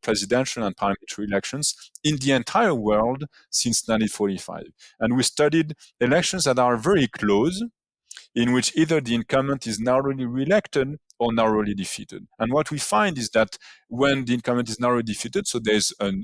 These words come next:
a new party coming to power, there's a turnover, uh, typically we observe an improvement in the economic performance of the country and,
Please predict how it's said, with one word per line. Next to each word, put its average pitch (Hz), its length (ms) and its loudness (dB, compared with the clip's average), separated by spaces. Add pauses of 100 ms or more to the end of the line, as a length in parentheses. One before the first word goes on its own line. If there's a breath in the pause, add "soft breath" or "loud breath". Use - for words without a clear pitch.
a 95 100 -10
new 95 140 -4
party 143 360 -2
coming 101 320 -6
to 90 80 -14
power, 180 340 -2
there's 95 280 -2
a 90 40 -6
turnover, 101 560 -6 (460 soft breath)
uh, 120 420 2
typically 180 420 -2
we 127 200 0
observe 110 460 2
an 101 100 -2
improvement 110 640 -2
in 101 80 -4 (100)
the 95 220 2
economic 113 480 -4
performance 95 600 -4
of 90 100 -10
the 87 100 -6
country 139 600 -10
and, 92 200 -4